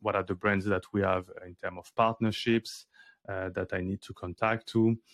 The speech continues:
Um, I need to, um, as well understand what, uh, because I used to work with the communication team about some catalogs. How do we do that? At what time? In, and, you know, you start, uh,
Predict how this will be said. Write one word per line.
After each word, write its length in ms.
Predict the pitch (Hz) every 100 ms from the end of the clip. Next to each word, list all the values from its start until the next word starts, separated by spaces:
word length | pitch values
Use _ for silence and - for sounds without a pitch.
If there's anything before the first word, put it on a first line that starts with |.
| _ _ _ -
Um, 1000 | 95 92 92 90 90 90 92 95 98 98 _ _ _ _ 101
I 100 | 101
need 220 | 98 95
to, 400 | - 92 92 92
um, 280 | 87 87 - _ _
as 240 | 104 101 92
well 200 | 104 95
understand 600 | 92 95 - 98 95 95 - - _
what, 280 | 110 107 95
uh, 220 | 90 90 -
because 260 | - 98
I 60 | 92
used 240 | 90 98
to 80 | -
work 280 | 95 92 -
with 140 | 92
the 80 | 92
communication 640 | - 95 92 - 95 95
team 180 | 87 92
about 240 | 85 87 -
some 160 | 87
catalogs. 800 | 87 95 - 98 104 113 113 - _ _ _ _ _ _ _
How 240 | - 104
do 140 | 101 101
we 120 | 101
do 180 | 92 104
that? 320 | 104 110 113 98
At 100 | 92
what 220 | 92 -
time? 320 | 110 107 107
In, 200 | 90 87 - _ _ _ _ -
and, 280 | 151 160 147 _ -
you 80 |
know, 120 | 120 143
you 160 | 143
start, 380 | 117 - 139 139 - _ _ _ -
uh, 220 | 120